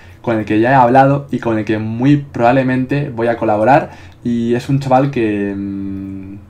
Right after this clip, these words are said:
que también hace vídeos de, de equipaciones, sobre todo de equipaciones, y, y me gusta mucho su contenido. Y el otro día compartí un vídeo, eh,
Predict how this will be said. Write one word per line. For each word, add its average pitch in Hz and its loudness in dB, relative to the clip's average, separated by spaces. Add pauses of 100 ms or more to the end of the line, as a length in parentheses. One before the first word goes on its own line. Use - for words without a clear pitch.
(320)
que 110 -8
también 110 -2
hace 120 -4
vídeos 113 -2
de, 104 -4
de 107 -6
equipaciones, 143 0
sobre - -6
todo 120 -2
de 107 -2
equipaciones, 127 -2 (320)
y, 113 -2
y 117 2
me 113 -2
gusta 123 -4
mucho 127 -4
su 131 -6
contenido. 101 -6
Y 98 -4
el 113 0
otro 175 2
día 175 4
compartí 113 0
un 156 2
vídeo, 165 6 (420)
eh, 117 0